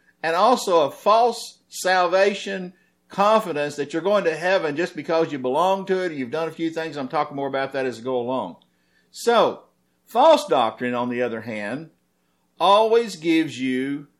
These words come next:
an easy way out. It's the broad way to destruction. It's not the narrow way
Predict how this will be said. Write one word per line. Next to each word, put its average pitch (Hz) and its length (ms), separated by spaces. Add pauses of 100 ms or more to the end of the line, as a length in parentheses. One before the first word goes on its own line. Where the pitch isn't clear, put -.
(160)
an 147 160
easy 156 440
way 147 280
out. 110 280 (240)
It's 151 160
the 156 120
broad 160 400
way 151 200
to 143 160
destruction. 123 680 (440)
It's 160 220
not 190 260
the 180 80
narrow 160 380
way 127 560